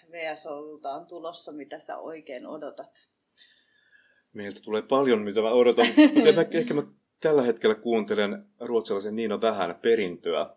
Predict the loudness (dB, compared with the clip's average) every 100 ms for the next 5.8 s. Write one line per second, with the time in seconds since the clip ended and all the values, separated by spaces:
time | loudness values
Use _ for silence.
0 | -16 -12 -10 -8 -6 -4 -4 -6 -6 -4
1 | -6 -8 -6 -6 -4 -6 -6 -6 -6 -8
2 | -6 -4 -4 -4 -4 -4 -4 -2 -2 -4
3 | -4 -2 -2 0 -2 -2 -6 -8 -10 -20
4 | -10 -2 0 0 -2 -2 -2 2 0 0
5 | -4 -6 -8 -8 -6 -4 -6 -8